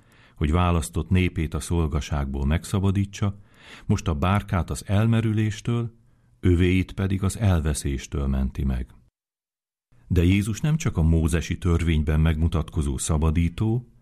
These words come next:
hanem a profétai írások Isten jelenéseinek beteljesítője is.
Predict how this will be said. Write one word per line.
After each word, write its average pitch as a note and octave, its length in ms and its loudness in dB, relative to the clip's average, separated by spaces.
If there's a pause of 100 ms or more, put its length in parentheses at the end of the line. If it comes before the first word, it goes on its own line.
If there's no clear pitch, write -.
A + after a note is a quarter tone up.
(360)
hanem F2+ 240 2
a E2 80 2
profétai F#2 840 0
írások E2 760 0 (260)
Isten G2+ 400 0
jelenéseinek D#2 1040 0
beteljesítője C#2+ 1120 -2
is. - 360 -6